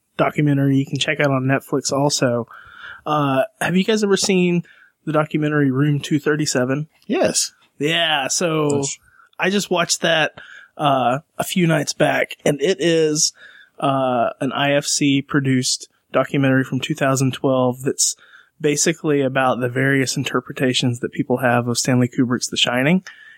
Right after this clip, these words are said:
Speaker 1: And it, it's, it's just far out. It's so,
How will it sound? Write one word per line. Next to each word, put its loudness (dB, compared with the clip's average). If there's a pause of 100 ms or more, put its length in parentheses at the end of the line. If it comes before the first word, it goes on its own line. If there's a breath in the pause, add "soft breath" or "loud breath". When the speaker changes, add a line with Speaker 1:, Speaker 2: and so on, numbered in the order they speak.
(120)
Speaker 1:
And 2 (460)
it, -2
it's, 0
it's -2
just -2
far 2
out. -4
It's -4
so, 0